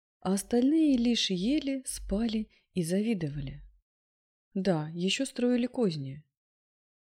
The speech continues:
В султанский гарем вообще не покупали глупых, даже если те были очень красивы. Для Роксоланы так сложилось, что она оказалась в султанской спальне.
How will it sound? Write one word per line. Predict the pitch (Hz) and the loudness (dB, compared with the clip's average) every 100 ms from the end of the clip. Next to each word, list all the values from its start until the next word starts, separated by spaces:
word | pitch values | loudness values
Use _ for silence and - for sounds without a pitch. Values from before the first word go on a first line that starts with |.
| _ _ | _ _
В | - | -16
султанский | - 190 190 285 269 262 | -6 -2 0 0 0 -2
гарем | 214 226 269 311 | 2 2 4 2
вообще | 208 220 214 - 285 | 2 0 0 0 2
не | 285 | 0
покупали | - 226 - 180 196 | -2 -4 0 0 0
глупых, | 220 247 214 147 147 _ _ _ _ - | 0 -2 -2 -8 -12 _ _ _ _ -4
даже | 196 262 254 | 0 2 4
если | 220 220 196 | 2 0 -2
те | - 254 285 | -2 0 0
были | 226 240 | 2 0
очень | 247 180 165 - 170 | 0 -2 -2 -4 -4
красивы. | 202 220 - 175 151 147 - _ _ _ _ _ _ _ _ _ _ _ _ | -4 -4 -2 -4 -6 -12 -18 _ _ _ _ _ _ _ _ _ _ _ _
Для | 185 185 208 | -4 0 0
Роксоланы | 233 - 233 262 269 240 | 0 -2 0 2 2 2
так | 226 214 | 0 -4
сложилось, | - 190 185 220 311 180 - - - - | -2 0 0 0 0 -2 -6 -16 -20 -12
что | - - 175 | -6 0 2
она | 190 294 | 2 0
оказалась | 285 277 196 226 240 | 2 0 2 0 -2
в | - | -4
султанской | 247 233 185 170 - 226 | -4 -2 -2 -2 -4 -6
спальне. | - - 202 151 147 147 | -6 -4 -2 -2 -4 -10